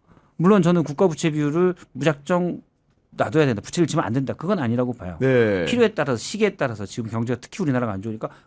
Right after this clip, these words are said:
Speaker 1: 올릴 수 있다고 봅니다. 그런데 미리 어느 정도라는 건 국민들에게 얘기할 필요도 있는 거죠. 경제 좀 보고
Speaker 2: 그렇죠.
Speaker 1: 과감하게 뭐 늘려야 되는지, 어느 정도.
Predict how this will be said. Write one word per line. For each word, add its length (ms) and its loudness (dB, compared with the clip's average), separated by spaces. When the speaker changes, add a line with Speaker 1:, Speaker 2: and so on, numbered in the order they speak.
Speaker 1:
올릴 220 4
수 120 -6
있다고 260 -4
봅니다. 380 -8
그런데 440 2
미리 380 4
어느 220 4
정도라는 580 2
건 140 0
국민들에게 500 -2
얘기할 240 -6
필요도 300 -14
있는 300 2
거죠. 280 -12
경제 300 -2
좀 220 -4
보고 240 -6
Speaker 2:
그렇죠. 440 4
Speaker 1:
과감하게 580 6
뭐 240 2
늘려야 300 4
되는지, 340 -4
어느 160 4
정도. 280 2